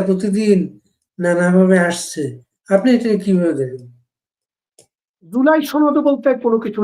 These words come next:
Speaker 2: নাই, কারণ হচ্ছে জুলাই মাসে যে আন্দোলনটি হয়েছিল, সেই আন্দোলনটি হয়েছিল একটা দাবিতে, সেটা হলো বাংলাদেশে কোটা থাকবে না। জুলাই সনদ যদি হতে হয়, তাহলে এরকম একটি সনদ হতে পারে, কারণ নাইলে এটা হবে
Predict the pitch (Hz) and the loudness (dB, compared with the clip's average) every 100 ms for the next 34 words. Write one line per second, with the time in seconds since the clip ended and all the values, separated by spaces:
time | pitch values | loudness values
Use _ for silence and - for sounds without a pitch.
0 | 196 156 143 - 196 226 240 285 202 214 | 0 -2 -8 -4 0 0 0 0 0 0
1 | 247 254 254 262 240 240 214 208 214 208 | 2 2 0 0 0 2 2 2 2 0
2 | 233 226 226 226 220 247 - _ - - | 2 2 0 0 -2 -2 -6 _ -10 -2
3 | 220 247 226 214 214 208 208 233 233 240 | 2 2 0 0 0 0 2 2 2 2
4 | 233 196 - 214 196 170 165 151 185 208 | 2 0 0 2 2 0 -4 -6 -4 0
5 | 240 277 320 - - _ 190 208 208 214 | 2 2 0 -6 -20 _ -2 0 2 0
6 | 202 208 262 262 214 196 175 160 160 156 | 0 0 -2 0 0 0 -2 -4 -2 -4
7 | - _ - _ 156 208 269 277 269 269 | -6 _ -20 _ -4 0 2 0 0 0
8 | 247 254 247 220 233 226 220 277 294 _ | 0 -2 -2 0 0 2 2 0 -6 _
9 | _ - 226 254 247 240 240 247 247 302 | _ -2 -2 0 0 0 -2 -2 -2 -2
10 | - 269 254 233 247 262 269 339 - _ | -4 -2 0 0 0 0 0 0 -4 _
11 | _ _ _ 226 247 247 254 294 285 294 | _ _ _ 0 2 4 2 4 4 4
12 | 285 | 2